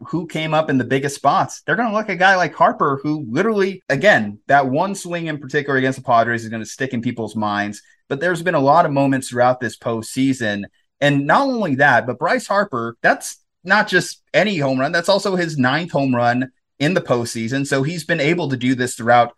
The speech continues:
multiple years, multiple jerseys. He's shown that he's able to perform in the postseason. So it's not just a fluke. I think part of any great player is being able to have some level of postseason success. And it's not, again, just rings, because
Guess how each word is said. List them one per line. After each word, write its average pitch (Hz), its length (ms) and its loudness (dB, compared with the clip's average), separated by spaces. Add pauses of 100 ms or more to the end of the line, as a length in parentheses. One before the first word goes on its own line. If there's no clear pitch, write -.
(240)
multiple 135 500 0
years, 110 460 -2
multiple 131 460 -2
jerseys. 104 800 -6
He's 151 180 -6
shown 160 340 0
that 147 120 0
he's 131 180 -2
able 127 220 -2
to 123 80 -10
perform 131 360 -4
in 131 60 2
the 110 80 -2
postseason. 113 720 -4 (240)
So 143 120 -2
it's 156 120 -2
not 247 160 4
just 233 120 -8
a 202 40 -6
fluke. 254 240 -6
I 127 80 4
think 202 240 -10
part 190 240 2
of 175 120 -4 (120)
any 208 220 -4
great 151 400 -4
player 151 360 0
is 120 160 -4
being 151 220 -4
able 175 100 -2
to 147 60 -2
have 143 180 2
some 160 340 -2
level 147 240 2
of 120 100 -2
postseason 120 460 -4
success. 143 460 0 (400)
And 156 160 0
it's 165 220 -6
not, 202 280 2
again, 170 320 2
just 131 240 -2
rings, 156 360 -4
because 123 420 -4